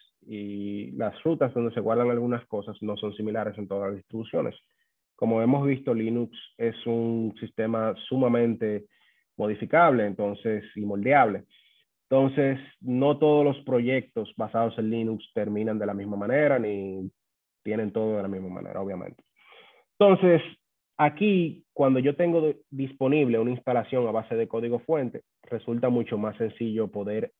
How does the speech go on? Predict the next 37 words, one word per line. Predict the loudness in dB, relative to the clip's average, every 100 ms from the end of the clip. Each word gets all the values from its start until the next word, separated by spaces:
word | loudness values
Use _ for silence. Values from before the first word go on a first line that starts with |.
| -10
adaptar | -6 -4 -6 _ 4 4 4 -2
ese | -6 -6
instalador | -4 -4 -2 -2 -4
a |
mi | -6 -8
sistema | -12 -6 -4 -4 -6
que | -8 -6
no | -2 0 0
tiene | 2 4 4 4
un | 2 -2
paquete | -4 -2 -4
oficial, | -6 -10 -8 -8 -8
un | -12
paquete | -12 -8 -6
binario. | -8 -10 -14 -20 _ _ _ _ _ 0
Por | 2
lo | 4
general, | 6 6 6
muchos | 6 4 2
fabricantes | 2 2 0 0
lo | -2
que | -4
hacen | -4 -6
en | -6
eso, | -10 -12 -14 -6
es | -6 -6 _ -10
eso. | -10 -10 -18 _ _ _ -20 _ _ 2
Lanzan | 4 6 6 4 4
paquetes | 2 0 0 -2
binarios | -2 0 0 0
para | -2 -4
las | -4
distribuciones | -6 -8 -8 -4 -4 0
que | 0
ellos | 2
más | 0 -4
soportan | -4 0 0 -2